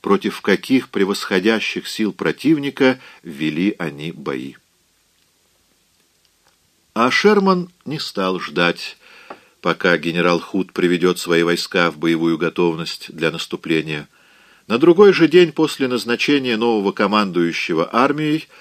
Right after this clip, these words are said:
Шерман совершил быстрый, решительный бросок, ударил по маленькому городку Декейтеру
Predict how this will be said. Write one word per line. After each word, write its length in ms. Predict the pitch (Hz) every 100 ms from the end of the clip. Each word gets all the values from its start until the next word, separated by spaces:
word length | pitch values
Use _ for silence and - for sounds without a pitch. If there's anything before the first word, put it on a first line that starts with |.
| - - -
Шерман 460 | - 185 180 107
совершил 560 | 87 - 110 110 147 127
быстрый, 720 | 90 160 - - 98 78 73
решительный 640 | 95 110 - 135 90 82 80
бросок, 680 | 80 87 - 147 170 - - - - -
ударил 480 | 120 175 185 143 101
по 180 | 127
маленькому 600 | 135 165 123 98 - 90 82
городку 680 | 90 107 - - 101 85 - - -
Декейтеру 880 | 85 104 - 123 147 - 175 190